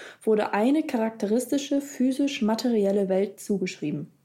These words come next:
Ein Raum wurde quasi als eine Art Box gesehen. Daher nennt Ute Wadenga sie auch Containerräume. Dabei wurde angenommen, dass diese Räume als natürliche Einheiten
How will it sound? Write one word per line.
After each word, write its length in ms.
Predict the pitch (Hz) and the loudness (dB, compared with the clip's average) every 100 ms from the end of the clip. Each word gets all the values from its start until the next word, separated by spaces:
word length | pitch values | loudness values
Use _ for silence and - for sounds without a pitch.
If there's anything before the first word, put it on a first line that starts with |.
| _ _ | _ _
Ein 200 | 202 208 | 0 2
Raum 320 | 190 254 320 | 4 4 4
wurde 200 | 262 220 | 2 0
quasi 500 | 214 190 202 247 277 | 0 0 0 0 0
als 220 | 220 - | -2 -2
eine 220 | 196 208 208 | -2 0 0
Art 260 | 208 - | -4 -2
Box 300 | 233 226 - | -2 -2 -4
gesehen. 380 | 185 170 165 180 - - - - | -2 0 0 -2 -10 -20 -20 -4
Daher 320 | 190 208 262 | 0 2 2
nennt 280 | 254 220 214 | 2 2 0
Ute 280 | 214 226 247 | 0 0 0
Wadenga 440 | 196 185 185 220 | 0 0 2 2
sie 160 | 226 202 | 2 0
auch 280 | 170 170 - | -2 -4 -2
Containerräume. 840 | 240 233 262 220 180 156 165 165 - _ _ _ - | -2 0 2 2 0 -4 -6 -8 -14 _ _ _ 0
Dabei 360 | 196 190 247 | 2 4 4
wurde 280 | 269 208 - | 2 0 0
angenommen, 560 | 202 254 294 302 302 220 | 2 4 2 2 2 2
dass 240 | 208 - | -2 -2
diese 240 | 220 247 | 0 2
Räume 500 | 233 185 180 226 277 | 2 2 2 4 2
als 340 | 208 196 - - | 0 -4 -6 -6
natürliche 640 | 175 - 240 247 233 - | -6 0 2 2 0 -4
Einheiten 640 | 165 233 208 175 175 254 | 0 0 2 -2 0 -2